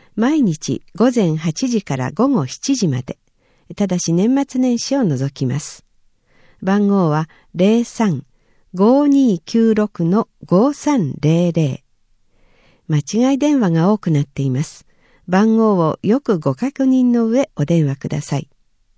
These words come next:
ファックスは二十四時間受付です。番号は零三五二九六の七零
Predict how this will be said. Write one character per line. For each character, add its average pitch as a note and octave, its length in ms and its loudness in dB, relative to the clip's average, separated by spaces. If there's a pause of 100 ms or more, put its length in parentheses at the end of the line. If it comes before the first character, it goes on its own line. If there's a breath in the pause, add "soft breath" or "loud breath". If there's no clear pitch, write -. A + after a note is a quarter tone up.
(960)
フ G3 100 -4
ァ D4+ 40 2
ッ - 40 -10
ク - 100 -18
ス - 160 -6
は A#3+ 200 0 (140)
二 A3+ 180 4
十 E3+ 220 0
四 C#3+ 160 0
時 C#4+ 160 -6
間 G#3 240 0
受 C#3 200 -4
付 - 260 -8
で B2+ 120 -6
す。 - 260 -14 (720)
番 F#3+ 260 0
号 F3+ 200 2
は D#3 180 -2 (220 soft breath)
零 G3+ 280 2
三 F3 420 -2 (420)
五 A3+ 300 4
二 C4 360 4
九 A3+ 320 0
六 G#3 320 -2
の F#3+ 240 0 (200)
七 F3 440 0
零 B3 340 0